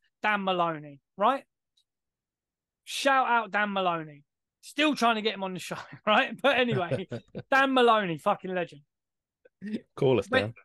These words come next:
Speaker 1: the, the amount of shit that guy,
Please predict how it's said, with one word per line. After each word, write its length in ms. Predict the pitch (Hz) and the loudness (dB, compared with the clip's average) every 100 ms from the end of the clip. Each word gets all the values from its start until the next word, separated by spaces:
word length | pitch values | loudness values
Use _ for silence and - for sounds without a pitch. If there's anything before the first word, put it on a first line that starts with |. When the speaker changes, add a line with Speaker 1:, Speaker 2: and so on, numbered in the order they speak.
| _ _ | _ _
Speaker 1:
the, 240 | 247 269 220 | -2 0 0
the 180 | 240 | 2
amount 540 | 247 254 269 285 302 262 | 2 2 0 2 2 0
of 140 | 285 | -4
shit 640 | - - - - 285 185 - - _ _ | -4 -6 -6 0 -2 -2 -12 -20 _ _
that 320 | 175 240 202 | 0 2 2
guy, 340 | - 254 226 | 2 4 4